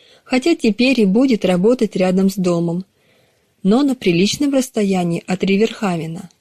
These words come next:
Новая мастерская, с одной стороны, будет достаточно просторной для него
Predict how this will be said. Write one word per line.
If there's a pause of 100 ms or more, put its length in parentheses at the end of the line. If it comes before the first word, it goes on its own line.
(500)
Новая
мастерская,
с
одной
стороны,
будет
достаточно
просторной
для
него